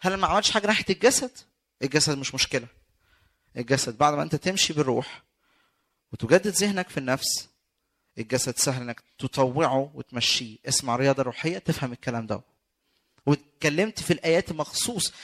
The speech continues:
اللي هي بتتكلم عن إن الجسد عامل زي المشكلة. أوكي؟ واتكلمت فيها، وضحت فيها إن الجسد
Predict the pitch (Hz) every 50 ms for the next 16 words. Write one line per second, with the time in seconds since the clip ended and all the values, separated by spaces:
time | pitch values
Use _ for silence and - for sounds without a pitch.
0 | - - - - - 131 139 143 147 143 139 - 139 - - - 160 147 143 135
1 | 123 127 135 135 139 143 - _ _ _ _ _ _ _ _ _ _ _ - 151
2 | 156 151 127 147 156 151 - 156 135 127 127 139 151 147 127 135 131 131 123 -
3 | - - 110 95 - - _ _ _ _ _ _ _ _ _ _ _ _ _ _
4 | _ _ _ _ _ _ _ _ _ _ _ _ _ _ _ _ _ _ _ _
5 | _ _ _ _ - 131 - - 190 185 - - _ - 135 135 - - 151 170
6 | 185 - - - 180 175 190 254 - _ _ - 127 120 - 151 139 - - -
7 | 143 139 139 139 123 135 123 - 131 127 - 135